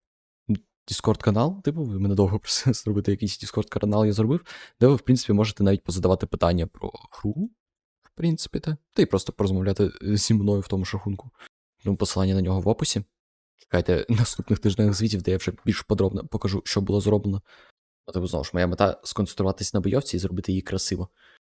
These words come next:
Також по посиланню зна-, можете побачити, по посиланню в описі,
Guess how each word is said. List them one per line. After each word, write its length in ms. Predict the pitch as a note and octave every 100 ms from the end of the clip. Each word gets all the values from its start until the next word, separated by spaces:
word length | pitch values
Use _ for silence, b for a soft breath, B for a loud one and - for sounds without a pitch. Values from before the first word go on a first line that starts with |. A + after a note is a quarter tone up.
| _ _ -
Також 260 | A2 B2
по 60 | -
посиланню 340 | - - A2+
зна-, 300 | F#2+ F#2+ G#2 -
можете 360 | G#2+ G#2 -
побачити, 680 | G2+ G2 G2+ - - F#2+ A#1 - _ _
по 80 | -
посиланню 320 | - F#2 F#2
в 40 |
описі, 280 | D#2 - -